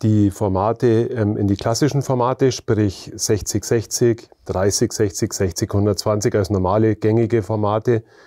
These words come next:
Wir gehen dann ins größere Format über, fünfundsiebzig fünfundsiebzig, fünfundsiebzig hundertfünfzig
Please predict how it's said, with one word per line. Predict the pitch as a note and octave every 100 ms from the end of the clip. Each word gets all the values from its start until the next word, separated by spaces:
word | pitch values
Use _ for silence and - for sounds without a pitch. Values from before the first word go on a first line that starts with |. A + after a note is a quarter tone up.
| _
Wir | - G2+
gehen | G#2+
dann | G2+ G2
ins | F#2+ - - _ -
größere | A2+ A#2 B2 A2+
Format | G#2 A2+ G#2+ A2 -
über, | C#3+ D3 C#3
fünfundsiebzig | - A2+ G#2 G2+ - G2+
fünfundsiebzig, | - D#3 D3+ C#3 C#3+ - C#3 C3 B2+ _ _ _ _ _ _ -
fünfundsiebzig | G#2+ G#2 F#2+ G2 - G2+
hundertfünfzig | A2+ G#2+ - C#3 C3+ - - C3 -